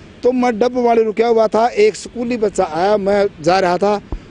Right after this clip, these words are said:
बोलो, "गुरुजी, मैंने सौ रुपये का कल पेड़ लगा दिया है।" तो बच्चे को भी ये खुशी होती है। मैंने बताया कि आपका लगाया हुआ पेड़ स्कूल में, संस्था में, घर में, वो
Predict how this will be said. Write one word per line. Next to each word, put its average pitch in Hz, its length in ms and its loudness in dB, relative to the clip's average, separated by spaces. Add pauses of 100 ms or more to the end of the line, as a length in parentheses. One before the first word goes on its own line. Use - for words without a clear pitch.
(140)
बोलो, 208 200 2
"गुरुजी, 202 380 0
मैंने 214 640 0 (340)
सौ 226 360 2
रुपये 226 260 0
का 208 200 0 (300)
कल 220 160 -2
पेड़ 190 260 0
लगा 123 240 -10
दिया - 240 -18
है।" - 160 -18 (1200)
तो 220 80 2
बच्चे 254 460 -2
को 233 260 0
भी 247 120 -4
ये 254 60 2
खुशी 208 300 -2
होती 254 260 0
है। 240 60 4
मैंने 226 280 0
बताया 208 420 0
कि 233 160 -8
आपका 208 500 -2
लगाया 180 300 2
हुआ 160 140 2
पेड़ 185 340 0
स्कूल 165 440 -6
में, 165 360 -4
संस्था 156 440 -8
में, 151 340 -4
घर 143 200 -8
में, 165 380 -4 (400)
वो 208 180 2